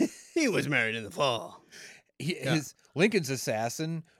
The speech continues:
Speaker 1: ran from a <laughs> theater to a warehouse. Whereas, you know, and
Speaker 3: Yeah,
Speaker 1: it just, like,
Speaker 3: you,
Speaker 1: went
Speaker 3: you've
Speaker 1: down
Speaker 3: had to
Speaker 1: this
Speaker 3: heard that one.
Speaker 2: Yeah.
Speaker 1: Oh, my
Speaker 3: Yeah.
Speaker 1: God. And it, it just,
Speaker 2: The
Speaker 1: it
Speaker 2: grass
Speaker 1: went
Speaker 2: was green in his
Speaker 3: It's,
Speaker 2: front
Speaker 3: it's
Speaker 2: yard.
Speaker 3: like over a dozen
Speaker 2: <laughs> The grass was green in his front
Speaker 3: <laughs>
Speaker 2: yard.
Speaker 3: No,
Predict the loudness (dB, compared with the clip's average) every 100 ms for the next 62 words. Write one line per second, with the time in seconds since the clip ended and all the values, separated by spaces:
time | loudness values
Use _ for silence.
0 | _ 2 2 2 0 -2 -2 -4 -8 -10
1 | 0 2 2 2 0 2 0 -2 4 4
2 | 4 0 4 4 4 2 -2 -2 -8 -8
3 | -2 -2 -2 -6 -8 -8 -20 _ _ _
4 | _ _ _ _ -10 -6 0 4 4 6
5 | 4 4 2 4 4 4 4 6 6 6
6 | 6 4 4 2 0 0 -4 -6 2 4
7 | 6 6 4 4 0 -2 -4 -4 -4 -2
8 | -4 -4 -6 -6 0 4 4 4 -2 -2
9 | -2 2 4 4 0 0 2 2 2 4
10 | 6 8 6 8 8 10 10 10 8 6
11 | 10 10 10 8 6 2 2 2 6 8
12 | 10 8 8 2 -2 0 2 4 2 0
13 | -4 -8 -8 -10 -8 -4 0